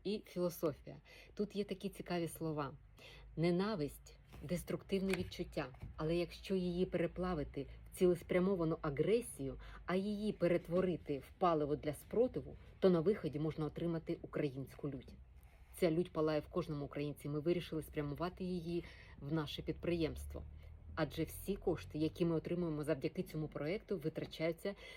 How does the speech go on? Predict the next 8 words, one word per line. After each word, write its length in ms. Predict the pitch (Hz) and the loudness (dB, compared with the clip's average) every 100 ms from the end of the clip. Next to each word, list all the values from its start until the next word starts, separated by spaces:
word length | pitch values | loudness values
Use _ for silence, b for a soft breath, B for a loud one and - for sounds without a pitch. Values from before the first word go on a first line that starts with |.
| B | B
для 320 | 143 160 165 - | 0 2 2 0
підтримки 520 | - 156 - 190 202 175 | -4 -6 -2 -2 2 2
українців 600 | 151 156 147 156 - 147 | 2 0 0 0 -2 -2
на 100 | 143 | -4
всіх 240 | - 151 | -6 -8
фронтах. 520 | - 143 - 135 - - - B B B | -6 -8 -6 -10 -12 -20 -20 B B B
Вони, 580 | 147 180 185 220 226 - | 4 4 4 4 2 2
е, 280 | 160 160 156 | -2 -2 -2